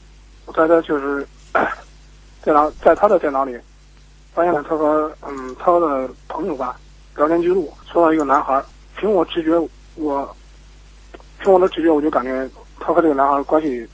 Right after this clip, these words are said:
怎么样？嗯，不一般吧。然后我就问他，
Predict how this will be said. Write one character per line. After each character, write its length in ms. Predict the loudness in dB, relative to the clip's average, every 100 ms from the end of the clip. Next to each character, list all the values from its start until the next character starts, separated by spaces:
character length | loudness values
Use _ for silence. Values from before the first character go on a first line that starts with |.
| -20 -14
怎 80 |
么 80 | -10
样？ 160 | -10 -12 -18 -20 -20 -20 -20 -20 -20 -16
嗯， 440 | -12 -12 -12 -16 -18 -14 -2
不 60 |
一 80 | 2
般 160 | 4 2
吧。 240 | 0 -6 -20 -20 -20 -20 -20 -20 -20 -20 -14
然 80 | -8
后 60 | -8
我 60 |
就 80 | -6
问 140 | -6
他， 80 | -6